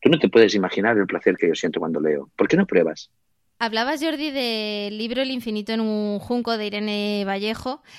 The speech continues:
Speaker 2: Muy generoso por tu parte, porque sé que Irene no, no está en tu catálogo de, de, de la editorial.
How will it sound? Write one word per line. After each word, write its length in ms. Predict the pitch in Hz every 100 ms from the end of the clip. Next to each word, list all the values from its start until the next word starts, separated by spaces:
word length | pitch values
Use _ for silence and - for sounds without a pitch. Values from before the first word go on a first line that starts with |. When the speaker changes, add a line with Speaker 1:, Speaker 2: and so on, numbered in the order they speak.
| -
Speaker 2:
Muy 140 | - 226
generoso 440 | 247 247 240 269
por 100 | 226
tu 140 | 226 247
parte, 280 | 240 254 254
porque 720 | 233 214 214 214 208 208 214
sé 160 | 208 220
que 80 | 247
Irene 320 | 240 247 233
no, 420 | 226 233 226 226
no 80 | 233
está 160 | 247
en 100 | 247
tu 120 | 233 226
catálogo 480 | 220 220 226 226
de, 480 | 220 220 214 208 208 214 214 208
de, 20 | 208
de 120 | 214
la 100 | 208
editorial. 640 | 208 214 208 202 208 254